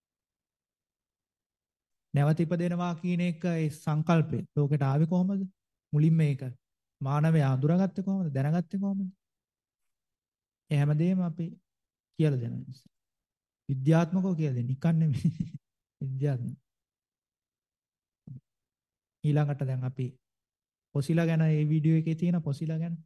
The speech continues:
දැන් කලින් බුද්ධ ශාසනවල ඇයි මේ පොසිලා හමු වෙන්නේ නැත්තේ? දැන් කකුසඳ කෝණාගම කාශ්‍යප බුදුවරුන්ගේ දැන් අපි පොළව හැරුවට අපිට එහෙම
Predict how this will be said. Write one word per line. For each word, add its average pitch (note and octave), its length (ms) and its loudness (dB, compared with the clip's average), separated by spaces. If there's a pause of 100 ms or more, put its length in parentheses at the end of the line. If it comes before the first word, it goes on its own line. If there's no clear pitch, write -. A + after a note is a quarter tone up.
(200)
දැන් C3+ 200 -6
කලින් D#3 300 2 (680)
බුද්ධ D3 220 0
ශාසනවල D#3+ 560 2
ඇයි D3 240 2
මේ C#3 320 -4
පොසිලා D3 380 2
හමු D3 160 4
වෙන්නේ C3+ 200 2
නැත්තේ? D3+ 380 -2 (1600)
දැන් C#3+ 140 2
කකුසඳ D3+ 520 2
කෝණාගම D3+ 600 2
කාශ්‍යප D#3 420 -2
බුදුවරුන්ගේ D#3 640 0 (120)
දැන් C#3+ 220 -8
අපි C#3 160 -4
පොළව C#3+ 280 -4
හැරුවට D#3 440 0
අපිට F3 240 -4
එහෙම D#3+ 220 2